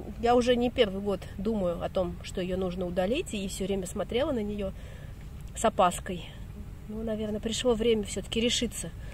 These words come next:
Решиться и убрать. Хотя вот на вид она, видите, абсолютно здоровая моя старушка. Ну, что сделаешь? Я щас смотрю, у многих бич вот этот вот, этой болячки. Поэтому, если честно, страшно.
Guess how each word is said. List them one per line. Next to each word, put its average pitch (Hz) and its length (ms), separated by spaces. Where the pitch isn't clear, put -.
Решиться 196 440
и 190 40
убрать. 175 440
Хотя 240 280
вот 254 140
на 180 100
вид 233 200
она, 175 180
видите, 190 300
абсолютно 185 480
здоровая 175 520
моя 160 180
старушка. 185 540
Ну, 196 100
что - 220
сделаешь? 170 500
Я 202 100
щас 196 160
смотрю, 214 320
у 208 40
многих 220 420
бич 180 260
вот 170 160
этот 165 280
вот, 160 140
этой 180 220
болячки. 190 640
Поэтому, 185 380
если 180 200
честно, 196 300
страшно. 190 560